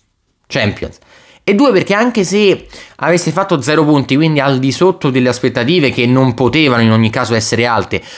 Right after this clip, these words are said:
riguardo Juric, anche se avesse fatto malissimo e non l'ha fatto rispetto alle aspettative, è più o meno in linea, ovvero un allenatore discreto, risultati da allenatore discreto. Ehm, anche se avesse fatto malissimo, che fai? Dopo cinque partite già ricambi, che fai?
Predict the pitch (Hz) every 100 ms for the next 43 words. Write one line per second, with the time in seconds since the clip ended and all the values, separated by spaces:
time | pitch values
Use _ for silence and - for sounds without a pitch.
0 | - 127 143 147 175 180 190 170 170 175
1 | 170 151 147 147 135 151 - 143 160 156
2 | 156 175 175 139 - 127 120 123 127 127
3 | - 117 104 107 - 120 110 104 - 110
4 | 110 104 95 - 147 135 127 123 117 120
5 | 104 98 127 117 123 107 104 113 123 117
6 | 90 - - 110 - 123 104 92 - _
7 | _ _ _ - 107 131 147 113 139 151
8 | 104 101 120 110 117 92 - 127 120 92
9 | - - - - - - - _ - 113
10 | 107 104 101 101 - _ 170 214 196 165
11 | 185 180 170 180 214 214 214 156 143 127
12 | 98 113 139 147 156 - 185 151 147 147
13 | 160 147 123 123 139 127